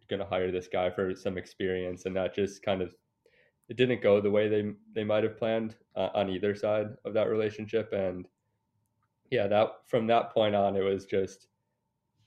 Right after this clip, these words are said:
like you mentioned, the Giannis diagramming plays, the Portis, um, confrontation in the locker room. There were just so many signs along the way that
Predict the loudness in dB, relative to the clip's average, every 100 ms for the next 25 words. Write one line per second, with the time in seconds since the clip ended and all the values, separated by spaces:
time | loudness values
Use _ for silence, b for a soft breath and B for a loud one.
0 | _ 0 0 0 -2 -2 -4 -4 0 0
1 | 0 -2 0 0 2 0 -2 -4 0 2
2 | 2 0 -4 -4 -2 -2 -6 b b b
3 | _ 4 6 6 2 -4 -18 -6 -2 0
4 | 0 -6 -6 -2 -2 -2 -2 -4 -2 -4
5 | -2 -2 -2 -2 2 4 4 2 2 0
6 | 2 0 -4 -2 0 0 -2 -4 -2 -2
7 | -2 -2 0 0 -2 -4